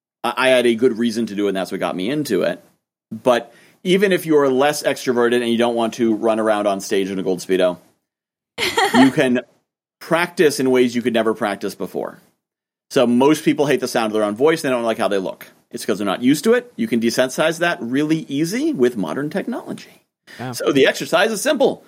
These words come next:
Speaker 1: You pull your phone out, you point at your face, you put it on video mode, you hit record, you talk for a minute, and then you watch it. And do this every day for a hundred days. At the end of a hundred days, you will speak better,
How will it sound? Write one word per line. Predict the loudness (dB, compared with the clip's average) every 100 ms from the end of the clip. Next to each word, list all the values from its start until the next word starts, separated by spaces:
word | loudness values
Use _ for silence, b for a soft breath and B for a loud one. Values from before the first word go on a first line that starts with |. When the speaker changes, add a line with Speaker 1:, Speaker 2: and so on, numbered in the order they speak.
| b -10
Speaker 1:
You | -4
pull | 0 0
your |
phone | 2 0 2
out, | 0 0 -6 _
you | -8
point | -4 -2
at | -4
your | -2
face, | 0 0 -2 -10 -12
you | -6
put | -2 2
it |
on | 2 0
video | 0 2 4 2
mode, | 2 2 2 b b
you | -2
hit | 0
record, | -2 0 2 4 2 -4
you | -10
talk | -4 -4 -4
for | -4
a | -2
minute, | 0 -2 -4
and | -8
then | -6
you | -4
watch | -4 -4
it. | -8 _ _ _ _ _ _ _ _ _ -10
And | -8 0
do | 2
this | 2 0
every | -2 0
day | 0 0
for | -2
a |
hundred | -4 -2 -2
days. | -2 -4 -10 -16 b b _
At | -4 0
the | 0
end | 0
of | 0
a |
hundred | -2 -2 2
days, | 2 4 4 2 -4 -16 _
you | 0 2
will | 2 0
speak | -2 -2 -2 0
better, | 0 2 -4